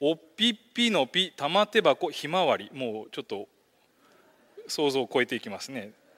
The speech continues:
で、これですね、大阪の方、ご存知だったら、ぜひ後でちょっと共感していただけたらと思うんですけど、「どちらにしようかな、裏のゴンベイさんに聞いたらよくわかる、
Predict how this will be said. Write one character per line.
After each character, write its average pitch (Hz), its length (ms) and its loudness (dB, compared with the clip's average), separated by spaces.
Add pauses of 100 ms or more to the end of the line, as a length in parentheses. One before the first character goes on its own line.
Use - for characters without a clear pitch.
(960)
で、 160 120 2
こ - 200 6
れ 220 140 12
で 160 140 0
す 135 80 -4
ね、 123 100 -4
大 247 200 2
阪 240 320 2
の 220 120 0
方、 156 400 4 (160)
ご 151 220 -4
存 196 160 -2
知 151 80 -2
だ 123 60 0
っ - 40 -2
た 117 140 -4
ら、 104 200 -4
ぜ 135 140 -6
ひ 127 80 2
後 127 160 2
で 110 120 -4
ち - 180 -16
ょ - 20 -10
っ 117 60 -10
と 110 80 -14
共 120 180 -8
感 110 160 -4
し - 60 -10
て 110 80 -8
い 104 80 -8
た 117 80 -4
だ 107 100 -4
け 120 60 -10
た 107 100 -6
ら 95 80 -10
と - 60 -16
思 98 100 -14
う - 20 -16
ん 98 40 -18
で 95 60 -18
す - 40 -14
け - 80 -18
ど、 104 100 -14 (360)
「ど 220 120 6
ち 240 140 -2
ら 214 80 6
に 151 140 0
し - 160 0
よ 180 160 6
う 120 40 -2
か 107 140 -4
な、 131 220 0 (340)
裏 240 320 6
の 294 220 4
ゴ 277 200 4
ン 277 200 2
ベ 190 220 8
イ 147 40 4
さ 185 220 2
ん 160 160 -2
に 123 120 -2
聞 180 280 0
い 175 40 -8
た 190 140 6
ら 127 140 8
よ 175 160 6
く 185 160 -2
わ 139 140 8
か 127 120 2
る、 151 220 2